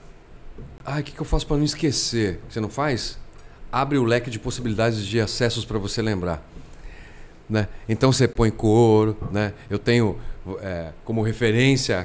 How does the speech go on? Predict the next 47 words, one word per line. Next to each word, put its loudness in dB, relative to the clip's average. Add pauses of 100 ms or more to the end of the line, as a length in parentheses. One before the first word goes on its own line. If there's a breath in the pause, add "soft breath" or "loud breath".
que -12
só 4
que -6
se -6
eu -2
tô -2
atento, 2 (100)
né? -2 (200 loud breath)
Eu 0
tenho -4
as -6
cores 4
que -2
estão -2
envolvendo -2
a 0
gente, -4
eu -6
tenho -8
toda 2
a 2
relação -4
que -12
a -6
gente -8
estabeleceu, -4 (240 loud breath)
todo -2
o -2
cheiro -2
que -10
tá -8
passando, -6
a -10
ventilação -4 (180)
e -18
tudo -6
mais, -4
né? -4 (540 loud breath)
Basta -2
eu 0
me -4
colocar -8
numa -2
situação -6
como -4
essa, -6 (400)
novamente, 2